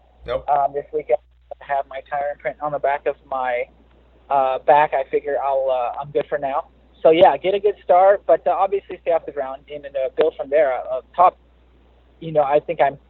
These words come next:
Speaker 2: I know what I'm capable of, um, being closer to the, to the top five. Um, but, you know, starting with a top ten and working our way down from there, I think that's a reasonable, realistic thing, um, realistic request. But, you know, I'm always aiming for the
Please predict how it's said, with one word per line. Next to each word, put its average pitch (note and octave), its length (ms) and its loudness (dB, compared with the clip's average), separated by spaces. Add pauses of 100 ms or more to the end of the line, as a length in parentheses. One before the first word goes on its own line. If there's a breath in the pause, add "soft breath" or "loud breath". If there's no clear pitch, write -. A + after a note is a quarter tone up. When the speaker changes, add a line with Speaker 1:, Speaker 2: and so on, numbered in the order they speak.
(100)
Speaker 2:
I D3 60 -2
know D3 100 2
what C#3 120 2
I'm C3+ 80 -6
capable D3 440 -2
of, C#3+ 180 2 (480)
um, C3+ 260 -2
being C#3+ 200 -6
closer C#3 300 -6
to - 160 -20
the, C3+ 60 0 (320)
to D3 100 -12
the B2 80 -6
top - 280 0
five. C#3 420 2 (420)
Um, C#3 280 2
but, - 200 4 (280)
you F#3+ 80 -14
know, E3 180 -4
starting F3 320 2
with D#3+ 120 0
a D3 60 -4
top - 340 0
ten D3 340 -4 (360)
and D3 180 -6
working C#3+ 320 -2
our C3+ 120 -2
way C3+ 140 -2
down C3+ 300 -10
from C#3 160 -12
there, C3 200 0
I C#3 60 -2
think D3+ 220 -12
that's C3+ 260 -2
a B2 240 2
reasonable, C#3+ 540 -8
realistic C#3 440 -8
thing, C#3+ 240 -2 (360 soft breath)
um, C3+ 500 0
realistic D3+ 460 2 (140)
request. C#3 380 2 (100)
But, C3+ 180 0
you D#3+ 100 -2
know, D#3 100 2
I'm D3+ 140 -2
always D3 240 0
aiming C#3+ 200 -10
for - 80 -16
the - 80 -14